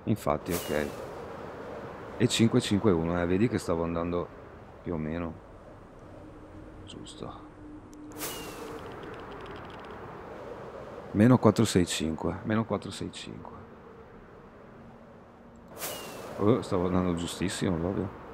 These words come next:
È diventato maestro in una scuola. Chi? Allora, questa è la bellissima nuova farm di cibo, complimenti. È diventato maestro in una scuola chi?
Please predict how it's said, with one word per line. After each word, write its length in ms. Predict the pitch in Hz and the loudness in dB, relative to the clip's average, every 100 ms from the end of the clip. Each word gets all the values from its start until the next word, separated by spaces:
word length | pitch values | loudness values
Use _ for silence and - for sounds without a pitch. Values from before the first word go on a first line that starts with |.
| - - - - - - - - - - - | -14 -14 -14 -16 -16 -16 -16 -18 -18 -16 -2
È 80 | 101 | 6
diventato 380 | 110 110 123 | 6 8 8
maestro 320 | 110 98 - 110 | 8 8 8 8
in 60 | |
una 140 | 101 87 | 10 8
scuola. 520 | - 78 82 87 - - - - | 6 8 8 6 2 -10 -16 -14
Chi? 260 | - 82 - - - - - - - - - - - - - - - - - - | 6 6 6 -8 -14 -16 -18 -18 -16 -16 -16 -18 -18 -20 -20 -20 -20 -20 -20 2
Allora, 160 | 104 98 | 6 6
questa 220 | 131 170 | 8 10
è 20 | |
la 60 | 123 | 10
bellissima 400 | 101 101 110 98 | 10 8 6 6
nuova 300 | 92 95 95 | 8 8 6
farm 280 | - 90 87 | 6 4 4
di 120 | 85 | -2
cibo, 360 | - 104 147 | 0 4 4
complimenti. 580 | 147 82 80 87 113 - - - - - - - - - - - - - - - - - - - - - - - - - - - - - - - - - - - 453 - - - - - - - - - - | 2 -2 -2 -2 -2 -4 -4 -18 -14 -10 -8 -8 -10 -10 -10 -10 -10 -10 -10 -12 -12 -12 -12 -12 -12 -12 -12 -12 -12 -12 -12 -14 -14 -14 -14 -14 -14 -14 -14 -14 -14 -14 -16 -16 -18 -18 -18 -18 -18 -20 2
È 80 | 107 | 6
diventato 460 | 120 123 120 156 | 8 6 4 6
maestro 380 | 107 90 113 147 | 8 8 6 8
in 80 | 113 | 8
una 120 | 104 | 8
scuola 320 | - 127 170 | 6 6 6
chi? 260 | - 110 | 4 -2